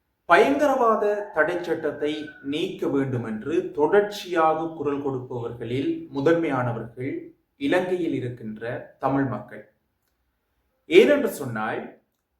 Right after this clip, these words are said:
இந்த பயங்கரவாத தடை சட்டம் தொடர்ச்சியாக ஆரம்ப காலத்திலிருந்து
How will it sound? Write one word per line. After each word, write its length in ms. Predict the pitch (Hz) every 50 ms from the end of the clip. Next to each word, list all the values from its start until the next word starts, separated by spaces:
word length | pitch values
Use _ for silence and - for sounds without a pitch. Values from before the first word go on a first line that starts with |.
| _ _
இந்த 220 | - 170 165 - 247
பயங்கரவாத 680 | - 220 208 214 247 269 277 277 269 254 247 226 220
தடை 340 | 214 202 190 165 180 180 -
சட்டம் 640 | 170 156 - - 139 143 156 165 - - - - - _
தொடர்ச்சியாக 1160 | - 156 165 190 233 220 214 - - 220 208 190 170 165 156 - - 160 165 165 180 196 - - - - _
ஆரம்ப 640 | _ - 135 147 175 202 220 226 220 214 208 196 -
காலத்திலிருந்து 1120 | 160 165 160 156 147 - - 143 131 123 131 123 123 117 123 131 139 147 - - - _